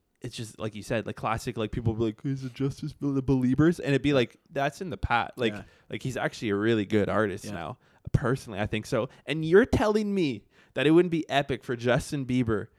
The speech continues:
Speaker 1: biggest stage, to be doing Baby in front of everybody, and then Ludacris comes out? Like, come on. Like, that would be sweet if
Speaker 2: Yeah.
Speaker 1: he, like, if he turned back the clock and, like, just did, like, some, like, old.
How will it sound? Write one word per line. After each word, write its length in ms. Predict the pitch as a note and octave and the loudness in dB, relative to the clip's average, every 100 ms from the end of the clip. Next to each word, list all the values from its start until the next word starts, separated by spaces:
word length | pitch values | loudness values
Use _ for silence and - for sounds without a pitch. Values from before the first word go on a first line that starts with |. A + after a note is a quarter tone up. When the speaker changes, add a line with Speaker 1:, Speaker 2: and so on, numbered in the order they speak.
| _ _ _ | _ _ _
Speaker 1:
biggest 320 | B2+ D3 D3+ - | 2 4 2 0
stage, 520 | C#3 B2+ G#2+ G#2 - | 2 2 2 -2 -6
to 80 | C#3 | -2
be 80 | B2 | 0
doing 260 | B2+ A#2 G#2+ | 2 0 0
Baby 500 | G2 G#2 A#2 D#3+ F#3 _ - | 0 0 2 0 -2 _ 2
in 100 | C3+ | 2
front 180 | C#3+ | 2
of 60 | A2 | 0
everybody, 580 | G#2+ A2 B2 B2+ C#3 E3+ _ _ _ | 2 4 6 4 4 2 _ _ _
and 140 | - C3 | -4 0
then 120 | A2+ | 2
Ludacris 460 | A2 C#3+ - E3 - | 2 2 4 0 2
comes 260 | E3 E3 | 0 2
out? 220 | E3+ F#3+ - - - | 4 2 -2 -8 4
Like, 160 | D#3 | 6
come 180 | - G3 | 8 6
on. 340 | D#3 C#3+ G2+ F#2+ - - | 8 6 4 -4 -20 -4
Like, 240 | D3 D3+ D3 | 4 4 6
that 140 | E3 | 8
would 120 | G3 | 8
be 100 | F3+ | 6
sweet 720 | - - A#3+ A3+ A#3+ F#3+ - - | -4 -6 -8 -4 -2 -2 -6 -6
if 140 | D#3 D3+ | 0 6
Speaker 2:
Yeah. 20 | |
Speaker 1:
he, 80 | E3+ | 8
like, 320 | D#3 C3 - - | 8 4 0 -2
if 140 | D#3 | 0
he 200 | F3 C#3+ _ - | 0 -6 _ -6
turned 260 | - D3 C#3 | -2 0 0
back 200 | C#3+ - | -2 -2
the 80 | |
clock 380 | D3+ D3 C#3 F#3+ - | -6 2 2 2 0
and, 160 | C#3+ | 0
like, 160 | C#3+ C3 | 0 -2
just 240 | C3+ C3+ | -4 -6
did, 180 | B2+ C3+ | -4 -2
like, 180 | C3 B2 | -2 -2
some, 280 | - B2+ A#2 | -2 -2 0
like, 200 | G#2+ G2+ | -2 -4
old. 420 | - A#2 A2+ A#2 | -2 0 2 -2